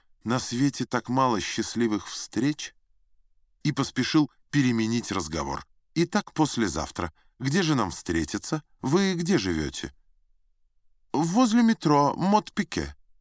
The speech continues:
"Видите, как удобно. Прямой путь до Этуаль. Я буду ждать вас там при выходе из метро ровно в восемь с половиной". "Мерси". Он шутливо поклонился.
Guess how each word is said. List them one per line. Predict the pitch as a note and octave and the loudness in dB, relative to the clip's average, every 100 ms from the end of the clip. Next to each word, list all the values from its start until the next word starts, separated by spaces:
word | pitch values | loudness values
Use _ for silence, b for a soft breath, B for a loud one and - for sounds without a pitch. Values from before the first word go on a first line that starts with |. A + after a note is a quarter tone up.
| _ _ _ _ _ _ | _ _ _ _ _ _
"Видите, | D2+ E2+ A2+ C3 F3 | -10 -6 -4 -2 -2
как | E3+ E3 | -2 0
удобно. | E3+ F#2 - D#2 - b - | 0 -2 -4 -12 -12 b -2
Прямой | B2 B2+ B2 G#2+ | 2 4 4 2
путь | - G3+ C3 | 2 -2 0
до | B2 C#3 - | 0 0 -2
Этуаль. | C#3+ A2+ D2+ D2+ E2+ _ _ - | -2 -2 -2 -4 -8 _ _ -10
Я | G2 A2+ | -2 0
буду | A2 A2+ | 2 0
ждать | E2 A2+ G2 | 0 -2 0
вас | F#2+ F#2 - | -2 -4 -2
там | D3 D#3 - _ - | 0 0 -6 _ -4
при | A#2+ A#2+ | 0 4
выходе | B2+ A#2 - E2 F#2 | 4 2 -2 -4 -2
из | F2 F2 | -2 -2
метро | G2+ - E3+ F#3 _ _ | -4 0 0 0 _ _
ровно | - G2+ A#2+ D3+ F#3+ E3+ | -2 2 4 2 2 -2
в | |
восемь | F#2 F#2 A#2 D3+ | -2 0 0 -2
с | C#3+ | -6
половиной". | - A2+ F#2 C2+ C#2 E2+ _ _ _ _ _ _ | -4 -2 -2 -6 -10 -14 _ _ _ _ _ _
"Мерси". | E3 G#3+ - - G#2+ C3 _ _ _ _ _ _ _ _ _ _ _ _ _ | -2 -2 -4 -4 -4 -4 _ _ _ _ _ _ _ _ _ _ _ _ _
Он | A2 A#2+ | -2 -2
шутливо | E2+ - - - G2 C3+ A#2+ | -2 -6 -6 -2 2 2 2
поклонился. | - G2+ F2+ E2+ C2+ A#1+ - - | 0 -2 -2 -4 -4 -10 -12 -12